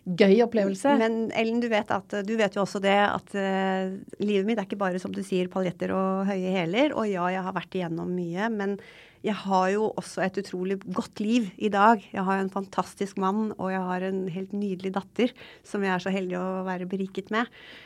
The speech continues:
Speaker 2: Eh, så det gjør jo at min hverdag er, eh, jeg føler meg veldig privilegert og har det egentlig,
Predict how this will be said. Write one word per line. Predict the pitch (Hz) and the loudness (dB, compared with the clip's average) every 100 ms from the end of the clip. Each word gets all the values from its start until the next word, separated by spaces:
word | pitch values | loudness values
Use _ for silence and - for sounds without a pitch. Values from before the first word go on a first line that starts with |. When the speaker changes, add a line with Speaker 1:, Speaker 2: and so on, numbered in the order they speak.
| - | -14
Speaker 2:
Eh, | 202 202 208 202 196 | -6 -2 0 0 -2
så | 190 | -2
det | 208 202 226 | 0 2 4
gjør | 220 180 175 | 4 2 2
jo | 190 | 0
at | 196 | 0
min | 190 180 | -2 0
hverdag | 190 180 160 175 190 - | 0 -2 0 0 0 -4
er, | 175 - 170 180 | -4 -4 -4 -4
eh, | 180 175 175 175 180 180 - | -4 -4 -4 -6 -6 -8 -4
jeg | 180 | -4
føler | 185 185 | -2 0
meg | 196 196 | 0 0
veldig | 190 165 | -2 -4
privilegert | - 156 175 170 170 - | -6 -6 -6 -4 -6 -6
og | 175 | -6
har | 175 | -4
det | 175 | -4
egentlig, | 170 165 170 - | -4 -6 -8 -12